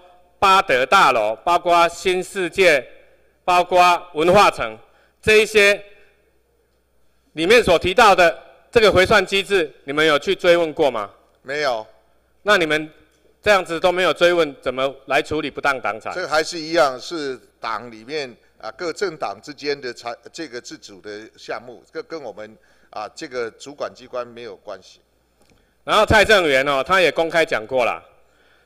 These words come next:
Speaker 1: 他说哈，包括说那个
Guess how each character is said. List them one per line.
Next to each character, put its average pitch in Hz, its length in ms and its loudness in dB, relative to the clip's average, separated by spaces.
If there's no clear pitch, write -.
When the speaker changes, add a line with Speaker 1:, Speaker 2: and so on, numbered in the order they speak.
Speaker 1:
他 202 120 2
说 208 300 2
哈， 160 320 2
包 196 160 2
括 196 200 2
说 196 380 2
那 202 120 0
个 165 340 6